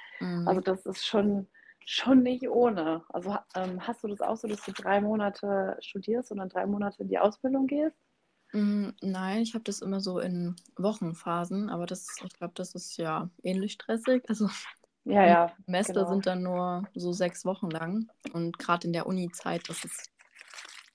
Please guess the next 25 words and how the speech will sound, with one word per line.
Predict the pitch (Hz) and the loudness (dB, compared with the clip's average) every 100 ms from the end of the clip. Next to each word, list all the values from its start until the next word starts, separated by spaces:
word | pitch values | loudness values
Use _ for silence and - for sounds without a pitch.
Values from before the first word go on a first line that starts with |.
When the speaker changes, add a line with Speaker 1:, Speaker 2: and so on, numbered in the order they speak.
| - - | -18 0
Speaker 1:
krass, | 156 - - | 0 0 -2
da | 147 147 | 0 0
ist | 170 | -2
halt | 165 156 | -4 -2
wirklich | 165 - 165 - | -4 -4 -8 -2
so | 180 | -2
viel | 190 - 180 180 185 180 - - | -2 -4 -2 0 0 -2 -4 -4
Input | 196 208 - 170 170 - | 2 2 0 -2 -2 -4
in | - 165 | -6 -4
so | 156 185 | -2 -2
wenig | 180 180 175 | -2 -4 -4
Zeit, | - 170 165 165 170 | -6 -4 -2 -2 -4
dass | 170 - | -8 -6
ich | - | -6
auch, | - 160 - - - - _ - - _ _ _ _ | -4 -4 -6 -2 -2 -4 _ -20 -20 _ _ _ _
manchmal | 170 202 - 202 | 2 2 4 4
hilft | 214 226 - | 4 4 2
mir | |
das | 202 208 | 2 2
dann | 175 196 | -2 -2
total, | 175 - 180 | -4 0 0
trainieren | 180 175 175 180 | 0 -2 -2 -2
zu | 175 | -4
gehen, | 170 170 175 | -2 0 0
aber | - 165 160 | -2 -2 -2